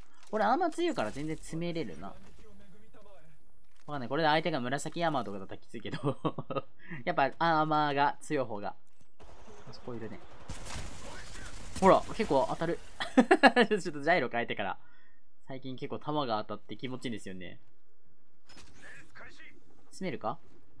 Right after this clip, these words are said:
逃げてるな。そっちか。スキル使っていく。あ、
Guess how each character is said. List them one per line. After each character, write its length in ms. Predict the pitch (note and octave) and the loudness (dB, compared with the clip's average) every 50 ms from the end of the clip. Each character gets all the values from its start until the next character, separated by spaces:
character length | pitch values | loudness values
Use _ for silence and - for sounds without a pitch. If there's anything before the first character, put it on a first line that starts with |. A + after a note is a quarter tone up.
| - - - - - - - - - - - - - - - - - - - - - - - - - - - - - - - - - - - - - - - - - | -6 -6 -6 -6 -6 -6 -6 -6 -6 -6 -6 -6 -8 -8 -8 -8 -8 -8 -8 -6 -6 -6 -6 -6 -6 -6 -6 -6 -6 -6 -6 -6 -6 -6 -6 -6 -6 -6 -6 -6 -4
逃 160 | C#3 D#3 F#3+ | -2 -2 0
げ 100 | F3+ C#3 | 0 0
て 80 | - A2+ | -2 -2
る 120 | G#2 G#2+ | -4 -2
な。 260 | G#2+ G#2 G2 F2+ G2 - - - - - - - - - - - - - - - - - - - - - - - - - - - - - - - - - - - - | -2 -2 -2 -2 -4 -6 -6 -6 -6 -6 -6 -6 -6 -6 -6 -6 -6 -6 -6 -6 -6 -6 -6 -6 -6 -6 -6 -6 -6 -6 -6 -6 -6 -6 -6 -6 -6 -6 -6 -6 -4
そ 80 | - F#3+ | -4 -4
っ 40 | |
ち 80 | - - | 0 0
か。 160 | D#3 B2 - - - - - - - - - - - - - - - - - - - - - - - - | 0 0 0 -2 -6 -6 -6 -6 -6 -6 -6 -6 -6 -6 -6 -6 -6 -6 -6 -6 -6 -6 -6 -6 -6 -6
ス 60 | - | -6
キ 80 | - B2+ | -4 -6
ル 80 | A2 | -6
使 100 | - - | -6 -6
っ 60 | A2 - | -6 -6
て 100 | - G2+ | -6 -6
い 20 | |
く。 140 | - - - - - - - - - G2+ - - - - - - - - - - - - - D3 C#3 - - - - - - D#3 C#3+ C3+ - - - E3+ - - - - - - - - - - - - - - - - - - - - - | -6 -6 -8 -8 -8 -8 -8 -8 -8 -8 -8 -8 -6 -6 -6 -6 -6 -6 -6 -6 -6 -6 -8 -8 -8 -8 -8 -8 -6 -6 -6 -6 -8 -8 -8 -6 -6 -6 -6 -6 -6 -8 -8 -8 -6 -6 -6 -6 -6 -6 -6 -8 -8 -8 -8 -8 -8 -2 2
あ、 180 | G3 G3+ - | 2 2 2